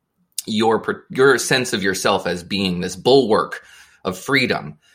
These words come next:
in defense, you know, manning the barricades in defense of this overwhelming onslaught. That is, that is a self-conception that is rooted in, uh,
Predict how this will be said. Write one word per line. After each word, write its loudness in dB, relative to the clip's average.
in -2
defense, -2
you -2
know, -4
manning 0
the 2
barricades 0
in -8
defense -4
of -6
this -6
overwhelming -4
onslaught. -4
That 2
is, -2
that 4
is -8
a -4
self-conception -4
that -8
is -10
rooted -2
in, -8
uh, -10